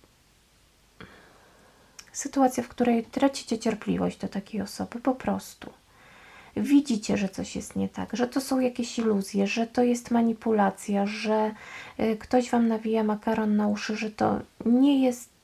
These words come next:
y, nie mówi Wam prawdy na przykład, tak?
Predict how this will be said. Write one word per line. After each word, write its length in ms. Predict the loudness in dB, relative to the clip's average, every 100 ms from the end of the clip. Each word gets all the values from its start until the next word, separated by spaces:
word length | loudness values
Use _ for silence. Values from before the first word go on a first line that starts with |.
| _ _ -6
y, 340 | -4 -2 -4 0
nie 140 | 6
mówi 200 | 6 6 4
Wam 160 | 2
prawdy 420 | 2 0 0 -2 -2
na 120 | -2
przykład, 520 | -4 -10 -6 -6 -2
tak? 320 | 0 0 -4